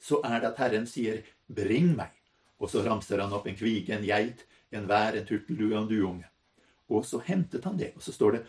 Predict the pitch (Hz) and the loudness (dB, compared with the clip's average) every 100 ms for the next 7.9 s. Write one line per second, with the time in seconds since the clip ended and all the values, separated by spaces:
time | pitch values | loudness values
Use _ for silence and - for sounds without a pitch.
0 | - - 117 160 - - 101 135 - - | -18 -8 -6 -6 -8 -4 0 2 0 -6
1 | 113 117 123 123 156 - _ - 110 160 | -8 -4 -4 -4 -6 -8 _ -8 -6 -6
2 | - 196 208 - - - _ _ _ _ | -2 2 2 0 -16 -20 _ _ _ _
3 | _ _ _ - 107 151 180 107 214 165 | _ _ _ -8 -2 0 2 0 -2 -4
4 | 131 - 120 220 - - - - - _ | -6 -2 0 0 -2 -6 -6 -14 -20 _
5 | _ _ _ _ - 127 214 - - - | _ _ _ _ 0 2 2 -2 -2 0
6 | - - 165 165 180 - 131 123 139 165 | -2 -2 -4 -2 -4 -2 -2 -2 -4 -4
7 | - - 104 107 165 214 - - | -4 -2 0 0 0 0 -2 -4